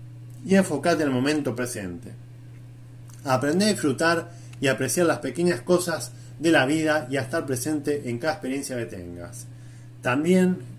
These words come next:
esto se adapta, si quieren vayan a ver el episodio de Modo Monje, que ahí hablo sobre estar en presente y las técnicas de meditación.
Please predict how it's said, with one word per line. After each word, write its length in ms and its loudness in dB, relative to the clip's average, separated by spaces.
esto 540 -4
se 100 -4
adapta, 640 0
si 160 -6
quieren 260 -2
vayan 320 -4
a 60 -2
ver 140 -2
el 80 -2
episodio 540 -2
de 140 0
Modo 320 2
Monje, 500 2
que 120 -2
ahí 160 2
hablo 260 2
sobre 400 0
estar 300 2
en 80 4
presente 640 2
y 160 2
las 220 -4
técnicas 320 0
de 60 -2
meditación. 500 -4